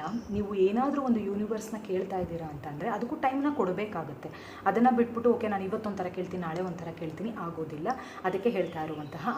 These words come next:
ಅದು ಅಫರ್ಮೇಷನ್ ಮಾಡ್ತಾ ಇದ್ದೀರಾ ಅಂತಂದ್ರೆ ನಿಮ್ಮ ಆಶಯ ಸ್ಪಷ್ಟವಾಗಿರ್ಬೇಕು. ಎರಡನೇ ಸ್ಟೆಪ್ ಏನು ಅಂತ ಹೇಳೋದಾದ್ರೆ ನಿರ್ದಿಷ್ಟವಾದ ಸಮಯವನ್ನ ನೀವು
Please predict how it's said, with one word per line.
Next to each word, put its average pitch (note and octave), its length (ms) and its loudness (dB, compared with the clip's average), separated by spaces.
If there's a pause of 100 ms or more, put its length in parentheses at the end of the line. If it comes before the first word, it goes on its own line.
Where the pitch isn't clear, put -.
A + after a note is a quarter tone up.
(120)
ಅದು E3+ 260 -2
ಅಫರ್ಮೇಷನ್ G#3+ 640 2
ಮಾಡ್ತಾ D#3+ 300 -4
ಇದ್ದೀರಾ D3 260 -8
ಅಂತಂದ್ರೆ E3 320 -4
ನಿಮ್ಮ A#3+ 240 6
ಆಶಯ G#3+ 520 4
ಸ್ಪಷ್ಟವಾಗಿರ್ಬೇಕು. D#3 1080 -2 (320)
ಎರಡನೇ A#3+ 200 -2
ಸ್ಟೆಪ್ B3 300 0
ಏನು G3 160 -2
ಅಂತ F#3 160 -4
ಹೇಳೋದಾದ್ರೆ D#3 720 -4 (200)
ನಿರ್ದಿಷ್ಟವಾದ G#3+ 760 2
ಸಮಯವನ್ನ G3 640 2
ನೀವು D#3 500 -6